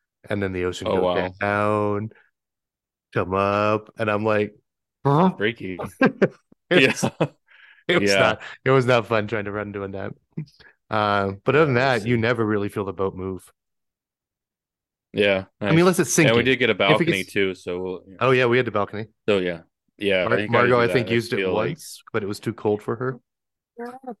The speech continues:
Speaker 3: podcast.
Speaker 2: It should,
Speaker 1: Yeah,
Speaker 2: I mean
Speaker 1: and this is what podcasts are about.
Speaker 3: I
Speaker 1: We
Speaker 3: know.
Speaker 1: talk.
Speaker 3: I
Speaker 1: You
Speaker 3: know.
Speaker 1: don't, so
Speaker 3: Yeah, this is boring.
Speaker 2: Uh,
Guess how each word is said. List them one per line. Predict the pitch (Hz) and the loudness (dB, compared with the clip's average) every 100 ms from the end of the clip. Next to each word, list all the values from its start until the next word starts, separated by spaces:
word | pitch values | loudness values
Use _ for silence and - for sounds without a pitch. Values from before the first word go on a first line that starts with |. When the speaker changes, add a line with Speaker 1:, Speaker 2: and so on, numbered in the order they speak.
| - | -8
Speaker 3:
podcast. | 226 147 90 175 208 214 - - | -6 -4 -4 -6 -10 -16 -20 -6
Speaker 2:
It | 143 | -6
should, | 135 240 | -2 -2
Speaker 1:
Yeah, | 285 | 0
Speaker 2:
I | 285 | 0
mean | 139 120 | 0 2
Speaker 1:
and | 113 | 2
this | 330 339 | 2 2
is | 320 | 2
what | 330 | 0
podcasts | - 220 214 214 208 180 | 2 0 2 -2 -2 -2
are | 180 | -2
about. | 175 160 95 - _ | 2 0 -2 -10 _
Speaker 3:
I | 277 | -10
Speaker 1:
We | 285 277 233 | -8 -2 -2
Speaker 3:
know. | 359 | -2
Speaker 1:
talk. | 349 175 98 - - - _ _ _ _ _ | 0 0 0 -4 -18 -20 _ _ _ _ _
Speaker 3:
I | 208 | -6
Speaker 1:
You | 127 | -2
Speaker 3:
know. | 214 | 2
Speaker 1:
don't, | 165 190 233 - | 4 2 0 -8
so | - 156 147 147 | -2 2 2 0
Speaker 3:
Yeah, | 247 240 202 | -6 -12 -12
this | 220 254 | -16 -20
is | 226 | -20
boring. | 370 269 392 381 392 - _ _ _ _ _ | -8 -6 -6 -12 -16 -20 _ _ _ _ _
Speaker 2:
Uh, | _ | _